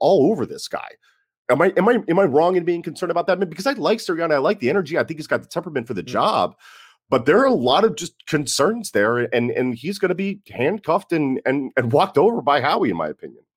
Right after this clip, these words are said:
Speaker 2: Yeah.
Speaker 1: Yeah.
Speaker 2: I mean, like,
Speaker 1: <laughs>
Speaker 2: what? But the thing is, like, it, to me, like, this entire conversation's independent of Sirianni, right?
Speaker 1: Right.
Speaker 2: Like,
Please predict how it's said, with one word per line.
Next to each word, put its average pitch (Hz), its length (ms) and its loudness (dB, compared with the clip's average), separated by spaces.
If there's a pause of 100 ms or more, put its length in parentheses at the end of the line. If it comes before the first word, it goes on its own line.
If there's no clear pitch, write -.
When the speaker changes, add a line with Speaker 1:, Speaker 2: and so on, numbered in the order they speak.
(100)
Speaker 2:
Yeah. 135 160 -2 (680)
Speaker 1:
Yeah. 185 220 2
Speaker 2:
I - 40 0
mean, 175 160 4
like, 175 320 0 (160)
Speaker 1:
<laughs> - 220 -6
Speaker 2:
what? 175 280 2 (140)
But 190 120 4
the 180 120 -4
thing 240 180 2
is, 208 120 2
like, 165 220 4
it, 180 300 -2
to 165 60 -4
me, 202 140 0
like, 143 240 2
this 160 160 -4
entire 156 300 0
conversation's 135 480 -4
independent 127 500 -4
of 87 60 -12
Sirianni, 65 580 -12 (220)
right? 117 240 0 (280)
Speaker 1:
Right. 139 280 2
Speaker 2:
Like, - 140 -16